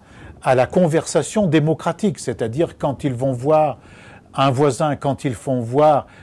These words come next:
sur un marché, euh, quelqu'un qui vient à leur rencontre, soit pour acheter le journal ou ne pas acheter le journal, ils sont le réceptacle aussi d'opinions, d'idées,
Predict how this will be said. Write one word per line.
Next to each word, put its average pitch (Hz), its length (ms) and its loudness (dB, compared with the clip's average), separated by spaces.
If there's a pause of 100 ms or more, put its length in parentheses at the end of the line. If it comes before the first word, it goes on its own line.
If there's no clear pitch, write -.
(120)
sur - 440 0
un 131 160 2
marché, 135 580 -2 (380)
euh, 139 120 -8
quelqu'un 151 480 0
qui 117 320 -6
vient 104 420 0
à 135 100 4
leur 131 160 0
rencontre, 147 480 -2 (440)
soit 190 400 4
pour 151 180 0
acheter 131 200 -2
le 120 40 -4
journal 120 360 -4
ou 113 100 -2
ne 107 120 -4
pas 214 340 6
acheter 143 300 0
le 113 100 -4
journal, 127 400 -2 (320)
ils 147 120 0
sont 165 220 0
le 143 160 4
réceptacle 220 880 0
aussi 135 340 -4
d'opinions, 160 600 0
d'idées, 151 640 2